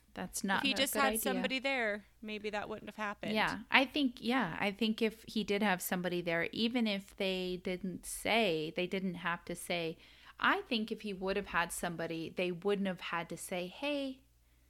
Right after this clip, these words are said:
Speaker 1: Jay, um, you know, where's my other garden glove? Have you seen my
Speaker 2: <laughs>
Speaker 1: gardening glove? And, um, you know, I had three pairs of scissors in my crafting room and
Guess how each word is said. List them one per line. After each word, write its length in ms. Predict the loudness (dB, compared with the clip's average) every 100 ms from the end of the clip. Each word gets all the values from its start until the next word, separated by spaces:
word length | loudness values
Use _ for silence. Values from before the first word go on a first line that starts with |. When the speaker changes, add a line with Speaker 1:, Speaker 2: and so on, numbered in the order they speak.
| _ _ _ _ _ _ -10
Speaker 1:
Jay, 600 | -2 0 2 2 0 -2 _ _ _ _ _ _ _ _ -6
um, 520 | 0 2 0 -2 -6 -10 _ _ _ _ _ _ _ _ _ _ _ -8
you 160 | -4 0
know, 240 | -2 -4 -10 _ _ _ -2
where's 260 | 0 0
my 140 | -4 -2
other 160 | 0 0
garden 440 | 2 0 0 -4
glove? 340 | -2 0 -2 -4 -16 _ _ _ _ _ _
Have 180 | -4 0
you 100 | 0
seen 260 | 0 -2 0
my 120 | 0
Speaker 2:
<laughs> 80 | 0
Speaker 1:
gardening 400 | -2 -2 -4 -4
glove? 320 | -4 -4 -4 -2
And, 380 | 0 0 -2 -2
um, 420 | 0 0 -2 -6 -4
you 120 | 0
know, 180 | 2 2
I 80 | 0
had 260 | -2 -2 -2 -8 -20 -20 -20 _ _ _ _
three 180 | -8 -6
pairs 320 | -2 -2 0
of 100 | -2
scissors 520 | -4 -4 -4 -2 0 2
in 80 |
my 120 | 2 0
crafting 560 | 2 2 2 0 2
room 180 | 4
and 20 | 4